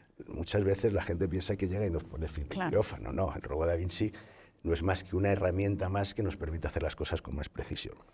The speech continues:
Speaker 1: Y es unido a mucha experiencia, pues permite hacer una cirugía mucho más selectiva,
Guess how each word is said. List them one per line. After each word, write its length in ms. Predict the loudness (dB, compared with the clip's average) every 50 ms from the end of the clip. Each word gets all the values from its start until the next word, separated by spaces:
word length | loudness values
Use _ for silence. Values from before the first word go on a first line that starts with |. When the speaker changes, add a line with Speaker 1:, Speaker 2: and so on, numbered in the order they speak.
| -20 -20 -20 -20 -20 -6 _
Speaker 1:
Y 80 | 2 2
es 140 | 4 4
unido 260 | 4 4 6 6 6 6
a 60 | 4
mucha 260 | 4 2 2 4 2
experiencia, 480 | 2 4 2 2 2 4 4 2 2 2
pues 320 | 2 2 0 0 -2 -6 -12 -8 _
permite 400 | 2 2 4 4 2 2 4 2
hacer 220 | 2 2 2 2 2
una 160 | 2 0 0
cirugía 540 | 0 0 0 0 0 0 2 2 2 2 2
mucho 340 | 0 -2 -2 -2 -2 -2
más 160 | -2 -2 0 0
selectiva, 580 | 0 0 -2 -4 -4 -4 -2 0 0 0 -2